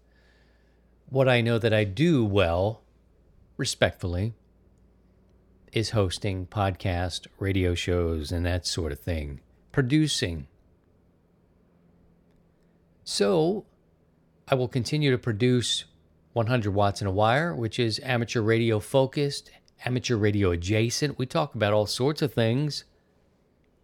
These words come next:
from emergency communications until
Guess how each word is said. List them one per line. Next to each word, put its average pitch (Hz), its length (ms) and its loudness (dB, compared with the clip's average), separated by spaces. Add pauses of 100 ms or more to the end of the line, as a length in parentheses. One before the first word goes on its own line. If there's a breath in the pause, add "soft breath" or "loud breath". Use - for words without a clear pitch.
(120)
from 82 580 -4 (440 soft breath)
emergency 107 600 0
communications 104 960 -2
until 87 800 -4